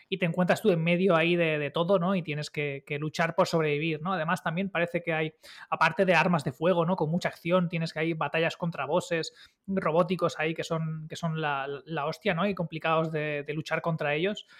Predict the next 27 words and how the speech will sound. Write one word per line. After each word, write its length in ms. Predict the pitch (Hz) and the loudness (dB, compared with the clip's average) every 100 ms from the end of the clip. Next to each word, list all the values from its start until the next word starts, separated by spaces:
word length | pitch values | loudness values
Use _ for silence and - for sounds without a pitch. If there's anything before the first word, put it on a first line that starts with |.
| - - | -20 -18
Aparte 360 | - 160 170 196 | -4 0 2 4
de 80 | 190 | 4
eso, 160 | 190 | 4
también 320 | 214 170 185 180 | 0 0 0 0
tienes 180 | 185 - | -2 -2
una 40 | |
especie 320 | 180 - 185 202 | -2 0 0 0
como 220 | 180 170 | 0 -2
de 100 | 147 | -4
plásmidos, 600 | - 185 - 170 151 156 | -4 -6 -2 -4 -2 -4
¿no? 100 | 202 | -2
Que 60 | |
había 240 | 202 185 175 | 0 2 0
en 80 | 170 | 0
el 120 | 160 | -2
BioShock, 400 | 156 190 - 226 | 0 0 0 -8
que 60 | |
son 160 | - 165 | -8 -6
como 160 | 185 185 | -2 -2
una 80 | |
especie 300 | 170 - 185 | -2 -4 -2
de 80 | 180 | 0
habilidades, 720 | 160 160 151 175 190 208 247 | 0 -2 -2 0 0 0 -4
¿no? 100 | 175 | -8
Que 100 | 202 | -8
te 120 | 175 147 | -10 -10
permiten 420 | 147 156 175 | -8 -6 -4